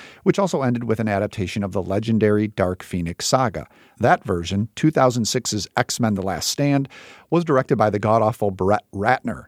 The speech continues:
who proceeded to ruin the story, taking great liberty with the characters and allegedly sexually harassing female cast members. That's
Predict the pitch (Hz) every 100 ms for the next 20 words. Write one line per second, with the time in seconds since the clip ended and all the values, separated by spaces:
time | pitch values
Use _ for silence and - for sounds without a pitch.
0 | - 143 143 127 - 165 165 - 131 110
1 | 127 143 - 69 78 - - 175 185 180
2 | 175 147 160 165 165 143 107 - 113 -
3 | 139 151 151 175 165 190 202 180 135 131
4 | - 143 139 120 98 - 120 107 101 113
5 | - 190 - 131 110 92 - - - -
6 | 110 104